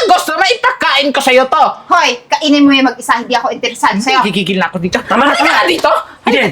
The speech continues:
Speaker 3: please lang! Lumabas ka na.
Speaker 2: Ayoko, sabi! O sige, ganito na lang! mamili ka sa aming dalawa kung sino sa amin ang mahal mo.
Speaker 1: Ano? Ngayon ka mamili sa aming dalawa, Francis.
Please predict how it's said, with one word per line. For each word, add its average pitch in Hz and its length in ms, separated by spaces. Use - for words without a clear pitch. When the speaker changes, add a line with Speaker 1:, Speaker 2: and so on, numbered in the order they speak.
Speaker 3:
please - 200
lang! 240 200
Lumabas 254 420
ka 233 140
na. 208 120
Speaker 2:
Ayoko, 403 440
sabi! 370 320
O 381 100
sige, 415 220
ganito 466 320
na 427 140
lang! 311 140
mamili 381 360
ka 370 120
sa 359 160
aming 311 160
dalawa 233 340
kung 254 160
sino 233 380
sa - 260
amin 196 280
ang 208 220
mahal 190 260
mo. 165 140
Speaker 1:
Ano? 392 180
Ngayon 440 240
ka 466 100
mamili 262 300
sa 247 160
aming 226 140
dalawa, 202 240
Francis. 151 580